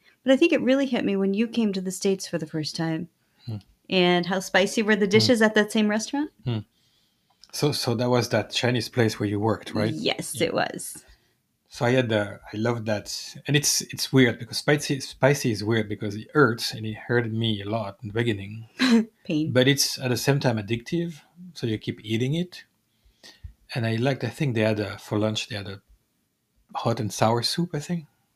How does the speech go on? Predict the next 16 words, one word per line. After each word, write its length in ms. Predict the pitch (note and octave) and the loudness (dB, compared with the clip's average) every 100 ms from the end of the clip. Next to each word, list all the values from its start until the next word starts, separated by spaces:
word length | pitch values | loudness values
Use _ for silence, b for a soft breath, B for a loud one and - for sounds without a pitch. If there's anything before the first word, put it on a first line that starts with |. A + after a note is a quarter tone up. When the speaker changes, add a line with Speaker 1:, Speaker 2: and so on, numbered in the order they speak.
| - | -12
Speaker 1:
Oh, 160 | E3+ D#3+ | -8 -4
Speaker 2:
at 60 | F#3 | -2
the 60 | |
Speaker 1:
yeah. 100 | - | 2
Speaker 2:
place. 360 | D3 D3 - - - - | 2 2 -2 -8 -12 -10
Speaker 1:
Yes. 420 | D3 - - - - | -10 -10 -16 -18 -2
Speaker 2:
That 160 | C3 A#2+ A#2 - | 2 4 2 -2
I, 220 | A2 A2+ A2+ | -6 -4 -2
I, 40 | |
I 20 | |
loved 420 | A2+ C3+ C3+ A#2 G#2+ | 4 6 4 0 -10
the 60 | |
flavor 540 | - - D3+ D3+ B2 G2+ | -8 2 4 4 2 0
in 80 | G#2 | -2
that 180 | G#2 | -4
thing. 380 | - G#2 G2+ C3 | -4 -10 -8 -12